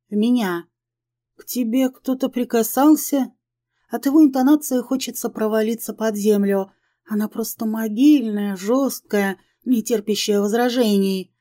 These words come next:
Сглатываю. Становится жутко. «Зачем я это сказала? Ну зачем?»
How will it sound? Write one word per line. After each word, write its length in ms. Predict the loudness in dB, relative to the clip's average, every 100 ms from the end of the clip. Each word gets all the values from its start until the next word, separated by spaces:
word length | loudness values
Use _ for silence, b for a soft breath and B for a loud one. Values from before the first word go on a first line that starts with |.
| _ _ _ _ -14
Сглатываю. 840 | -4 -2 -2 -6 -6 -6 -6 -12 _
Становится 580 | -8 -4 -2 -4 -2 -2
жутко. 480 | -2 -2 -2 -4 -4 b b _ _
«Зачем 580 | -10 -6 -4 -4 -2 0
я 220 | 0 -2
это 140 | -4 -10
сказала? 600 | -6 -6 -2 -2 -2 -2
Ну 160 | -4
зачем?» 680 | -2 -2 0 2 2 2 -2